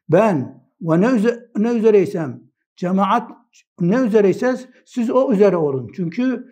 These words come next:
başka bir hadis daha var. O da şeydir. E, Abdullah bin Huzaf-, yok. E, Huzafe bin Yemen Hazretlerinden, "Herkes," diyor, Resulullah Hazretlerinden hayrı sorardı. Ben şerri sorurdum.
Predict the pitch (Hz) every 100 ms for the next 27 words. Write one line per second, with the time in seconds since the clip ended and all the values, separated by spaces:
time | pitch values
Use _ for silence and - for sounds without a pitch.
0 | _ - 165 - 247 254 220 196 208 202
1 | 160 170 240 226 233 302 - - _ _
2 | - 208 220 233 - 226 226 165 110 -
3 | _ _ _ _ _ - 180 175 170 165
4 | 175 180 202 220 214 214 170 175 196 202
5 | 190 - 190 180 - - _ - _ _
6 | - 165 - 175 214 220 208 202 190 185
7 | 185 196 143 - - 170 180 175 190 170
8 | 160 180 240 233 - _ _ _ - 214
9 | 214 233 - 233 214 190 170 214 214 180
10 | 185 180 175 196 170 180 175 151 - _
11 | - 175 196 233 196 175 156 147 208 208
12 | 214 - 185 220 202 185 156 135 113